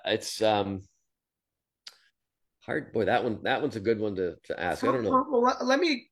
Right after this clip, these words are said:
Speaker 2: throw you a name, 'cause this might change your direction. I'm with you on the Zalatoris and the Rory. I kinda put Rory a bit of a side, 'cause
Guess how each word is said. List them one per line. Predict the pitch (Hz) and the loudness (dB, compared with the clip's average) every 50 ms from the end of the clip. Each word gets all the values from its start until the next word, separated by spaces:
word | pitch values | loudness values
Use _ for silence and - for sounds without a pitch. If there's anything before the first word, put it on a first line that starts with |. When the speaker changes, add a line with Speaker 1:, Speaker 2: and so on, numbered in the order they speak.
| - | -6
Speaker 2:
throw | - 254 247 247 | -2 0 0 0
you | 226 214 208 196 | 2 2 2 0
a | 185 | 0
name, | 185 180 180 175 160 139 123 117 | 0 0 -2 -2 -2 -4 -8 -10
'cause | - 147 135 131 | -10 -10 -6 -4
this | 180 190 - - | -4 -4 -4 -2
might | 196 180 180 175 151 - | 0 0 0 0 0 -2
change | - 185 165 165 165 151 135 | -4 -4 -4 -6 -6 -8 -8
your | 151 143 | -8 -4
direction. | 135 143 139 131 123 - - - 117 104 | -2 0 0 0 0 -2 -4 -8 -10 -6
I'm | 123 160 202 247 | -2 -2 0 0
with | 294 294 233 - | 0 -2 -2 -2
you | 226 226 240 240 220 | -2 0 2 2 2
on | 208 196 185 | 2 2 0
the | 180 | -2
Zalatoris | 170 151 185 175 180 180 175 165 160 - - 170 170 170 160 151 139 120 113 - - - - | 0 0 0 2 2 2 0 -2 -4 -6 -6 -2 -2 0 0 0 -2 -2 -4 -8 -10 -10 -8
and | 156 143 139 | -8 -6 -4
the | 139 139 | -4 -2
Rory. | 139 151 160 160 151 139 127 120 131 143 | 0 2 2 4 4 2 2 2 0 0
I | 147 | 0
kinda | - 214 226 247 | -2 -2 -2 -2
put | 220 - 277 - 180 | -2 -2 -2 -2 0
Rory | 185 190 190 202 196 190 180 | 2 2 4 4 4 4 2
a | 156 | 0
bit | 175 170 | -2 -8
of | 165 156 147 | -8 -8 -8
a | 147 | -8
side, | 131 - - 156 147 147 147 135 | -6 -2 0 2 2 2 0 -2
'cause | - - 135 135 135 | -4 -6 -6 -8 -8